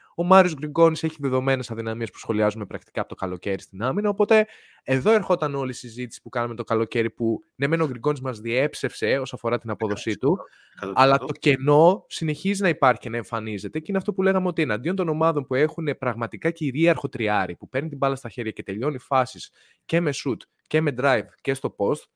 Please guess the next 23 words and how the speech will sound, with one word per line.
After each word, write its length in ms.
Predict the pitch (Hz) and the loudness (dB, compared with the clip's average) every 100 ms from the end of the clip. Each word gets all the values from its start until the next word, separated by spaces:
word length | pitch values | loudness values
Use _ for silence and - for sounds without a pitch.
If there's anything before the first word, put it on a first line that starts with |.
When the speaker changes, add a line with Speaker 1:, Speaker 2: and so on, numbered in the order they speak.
| _ _ | _ _
Speaker 1:
χρειάζεσαι 760 | 139 139 147 160 165 175 170 | -2 2 2 2 -2 -2 -2
έναν 240 | - 156 156 | -2 -2 -2
πραγματικό 420 | 147 135 127 147 | -2 -4 -2 -2
αθλητή 280 | 139 120 139 | -2 -6 -10
που 80 | 123 | -4
μπορεί 180 | 127 | -4
να 80 | 135 | -4
αμυνθεί 360 | 127 110 - 127 | -6 -8 -4 -2
ως 120 | 127 | -2
καθαρό 400 | 113 107 107 123 | -6 -4 -2 -4
τριάρι. 580 | - 101 104 92 73 - _ _ _ _ | -4 -2 0 0 -4 -14 _ _ _ _
Δεν 180 | 151 180 | -2 0
είναι 40 | |
ο 60 | 160 | 0
Will 140 | 156 151 | -2 2
Clyburn 320 | 143 127 113 | 4 6 4
στα 160 | 101 110 | -4 -6
play-off, 320 | 104 92 104 180 - _ _ - _ | -4 0 0 0 -6 _ _ -20 _
αλλά 220 | 120 110 | 2 2
υπάρχει 340 | 110 143 139 | 2 0 0
ο 40 | 113 | -4
Μάριο 240 | 98 95 | -8 -8
Χεζόνια, 600 | - 85 151 170 165 165 | -12 -6 -4 -2 -4 -4